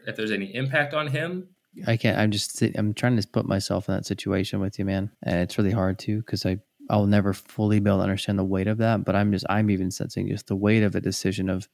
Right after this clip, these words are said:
Speaker 2: I don't know, a whole world crashing of, while, yeah, you're
Speaker 1: <laughs>
Speaker 2: angry for doing, like, doing this decision, but in your mind, these were still your biological children.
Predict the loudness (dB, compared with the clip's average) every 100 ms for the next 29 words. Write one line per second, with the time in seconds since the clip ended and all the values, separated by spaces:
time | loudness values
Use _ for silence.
0 | -10 -4 -2 0 2 2 4 2 2 0
1 | -4 -4 0 2 2 0 -4 -8 -4 2
2 | 4 6 8 8 6 6 6 6 8 6
3 | 4 2 4 6 8 8 6 4 2 -2
4 | -4 4 8 8 4 0 0 4 4 2
5 | 2 0 2 4 6 6 4 4 4 2
6 | 0 0 -2 -2 -18 -6 2 4 4 2
7 | 0 2 4 6 6 4 2 -2 0 2
8 | 2 0 0